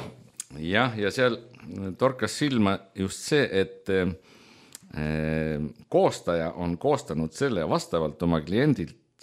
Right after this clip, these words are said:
saadud juhistele ning üksnes kliendi huvisid ja vajadusi silmas pidades.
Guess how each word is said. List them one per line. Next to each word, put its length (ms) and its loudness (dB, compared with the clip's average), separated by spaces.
saadud 640 2
juhistele 560 0
ning 300 4
üksnes 560 0
kliendi 560 4
huvisid 560 0
ja 160 2
vajadusi 560 2
silmas 400 2
pidades. 480 -4